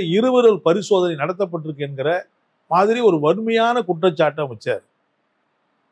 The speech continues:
அரசாங்கத்தின் சார்புல, அரசு சார்புல அதுக்கு தெளிவான விளக்கங்கள்லாம் கொடுத்திருக்காங்க. ஏற்கனவே ஆளுநருக்கு இது சம்பந்தமா நடந்த விவரங்களை பூரா டி ஜி பி வந்து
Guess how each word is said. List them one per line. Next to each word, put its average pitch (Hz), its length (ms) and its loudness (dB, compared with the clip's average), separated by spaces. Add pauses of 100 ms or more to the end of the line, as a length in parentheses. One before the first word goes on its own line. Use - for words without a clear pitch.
அரசாங்கத்தின் 226 680 4
சார்புல, 196 300 4 (100)
அரசு 196 200 0
சார்புல 185 380 2
அதுக்கு 185 240 -2
தெளிவான 220 460 2
விளக்கங்கள்லாம் 185 520 -2
கொடுத்திருக்காங்க. 147 480 -4 (760)
ஏற்கனவே 214 580 4 (220)
ஆளுநருக்கு 196 580 0
இது 175 140 -2
சம்பந்தமா 185 340 -2
நடந்த 190 300 -2
விவரங்களை 165 420 0
பூரா 196 220 2 (400)
டி 180 180 -2
ஜி 202 160 -6
பி 170 140 -2
வந்து 165 260 0